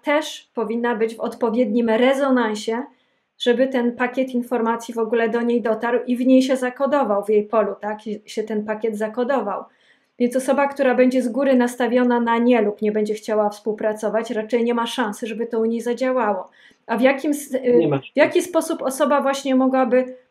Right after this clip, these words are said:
Speaker 1: pomóc sobie, żeby być w takim rezonansie do tego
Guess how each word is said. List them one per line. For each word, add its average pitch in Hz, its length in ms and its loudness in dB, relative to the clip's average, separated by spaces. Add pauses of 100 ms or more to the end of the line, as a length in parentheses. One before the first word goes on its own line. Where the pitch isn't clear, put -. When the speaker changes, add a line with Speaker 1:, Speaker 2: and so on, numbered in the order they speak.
Speaker 1:
pomóc 320 420 2
sobie, 254 340 2
żeby 262 260 6
być 277 300 -4
w 220 160 -8
takim 226 340 -4
rezonansie 233 760 -2 (380)
do 220 160 -6
tego 233 340 -4